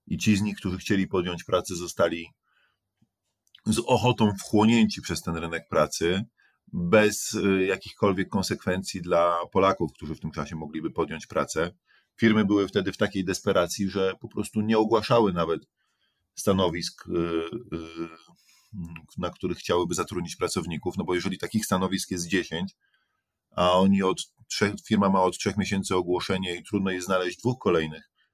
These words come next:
pracowników, no to ogłaszanie, że ma się miejsce, miejsce na jeszcze ośmiu, po prostu nie ma większego, y, sensu. Dlatego te osoby dorosłe, które w tej chwili, y, y, przyjechały do Polski,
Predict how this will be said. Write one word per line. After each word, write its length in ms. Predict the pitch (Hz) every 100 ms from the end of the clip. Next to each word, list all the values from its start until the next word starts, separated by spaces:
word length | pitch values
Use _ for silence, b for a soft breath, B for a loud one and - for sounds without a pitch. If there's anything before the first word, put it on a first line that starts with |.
| _ -
pracowników, 680 | 87 87 87 87 - 95 104
no 100 | 98
to 140 | 95 101
ogłaszanie, 480 | 101 104 113 107
że 100 | 107
ma 120 | 101 98
się 100 | 101
miejsce, 320 | 101 98 95
miejsce 320 | 104 107 -
na 100 | 101
jeszcze 260 | 98 - 135
ośmiu, 320 | 92 - 98 - _ _ _ _ _ -
po 100 | -
prostu 280 | 98 - 95
nie 120 | 95
ma 100 | 90
większego, 580 | 92 - 101 92 90 87 - 95 90 87 85
y, 60 |
sensu. 380 | - 92 78 82
Dlatego 340 | 80 82 98
te 180 | 92 101
osoby 340 | 95 - 107 92
dorosłe, 480 | 95 127 - 85
które 320 | 73 - 80 76 _ _ _ _ _ _ _ _ - -
w 80 | -
tej 160 | 90
chwili, 520 | - 107 92 92 90 -
y, 320 | 87 85 85 82 - _ _ _ _ _ _ _ _ _ _ _ _ _ -
y, 60 | 82 82 82 82 - 80 80 B B - 90
przyjechały 480 | - 107 92 110 101
do 100 | 98
Polski, 600 | 98 80 71 - 85 98